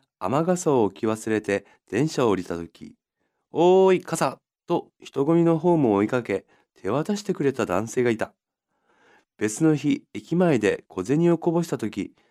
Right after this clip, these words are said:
車道まで出て拾ってくれたご婦人がいた。雨傘の人も小銭の人も、どこのどなたか存じ上げない。見ず知らずの人が一期一会で差し伸べてくれる手の温かさが身にしみる。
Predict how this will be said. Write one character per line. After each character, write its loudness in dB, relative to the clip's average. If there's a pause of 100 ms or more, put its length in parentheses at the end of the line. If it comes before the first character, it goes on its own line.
(120)
車 -4
道 4
ま 2
で 2
出 -2
て -6 (160)
拾 -2
っ -6
て -6
く -2
れ 0
た -2
ご -4
婦 -8
人 0
が 2
い 0
た。 -4 (1080)
雨 0
傘 0
の 2
人 -4
も 0 (160)
小 -8
銭 2
の 4
人 -4
も、 0 (480)
ど 0
こ 0
の 0 (200)
ど 0
な 2
た -6
か -4
存 0
じ -2
上 2
げ 0
な 0
い。 -12 (1040)
見 2
ず -2
知 -6
ら 2
ず 0
の 4
人 -4
が -2 (380)
一 -6
期 4
一 -2
会 4
で -2
差 -6
し -6
伸 4
べ 2
て -4
く -6
れ 4
る -2
手 -2
の 2
温 -4
か -6
さ -4
が 0
身 0
に 0
し -8
み -4
る。 -8